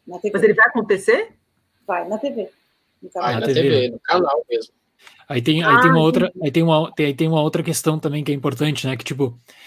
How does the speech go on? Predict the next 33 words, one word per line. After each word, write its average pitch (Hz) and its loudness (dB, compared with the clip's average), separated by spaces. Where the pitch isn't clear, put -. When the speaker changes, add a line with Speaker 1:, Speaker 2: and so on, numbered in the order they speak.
Speaker 4:
que 151 -2
isso 165 -2
restringe 156 2
um 120 -4
pouco, 156 0
porque 135 -4
tem 165 2
produtores 151 0
que 156 -4
não 156 -2
querem 160 0
colocar 156 -2
o 147 0
filme 151 -2
na 139 -4
T 147 -4
V 143 0
de 123 -8
cara, 147 2
entendeu? 120 -4
Que - -20
preferem 143 0
reservar 131 0
o 151 2
filme, 165 0
mesmo 151 0
que 202 0
não 165 0
entre 160 -2
pra 131 -6
um 120 -6
festival 139 -2
prestigiado 127 -2